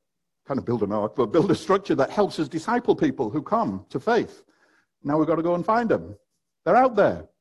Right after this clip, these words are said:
And it's through the witness. It's, it's through those who witness to the covenant love of the Father and the goodness of God through Christ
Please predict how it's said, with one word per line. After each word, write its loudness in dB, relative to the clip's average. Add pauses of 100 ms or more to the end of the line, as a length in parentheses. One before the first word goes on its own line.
(960)
And 2
it's -8
through 0
the 4
witness. 0
It's, -20
it's -10
through 6
those 4
who 6
witness 2
to -2
the -4
covenant -2
love 4
of 0
the 0
Father 4 (600)
and 0
the 4
goodness 2
of 0
God 4
through 2
Christ 0